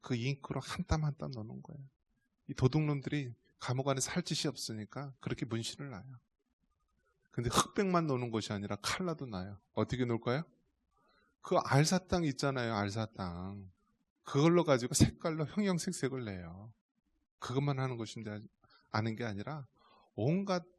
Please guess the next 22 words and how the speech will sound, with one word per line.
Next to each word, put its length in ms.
이상한 440
짓들을 360
다 80
해요. 480
남자 340
성기에다가 720
이상한 380
짓도 260
하고요. 580
별짓을 520
다 120
해요. 180
그 120
안에서 260
막 180
여러 240
가지, 240
오만 760
가지 220
일들이 380
다 320
일어나요. 500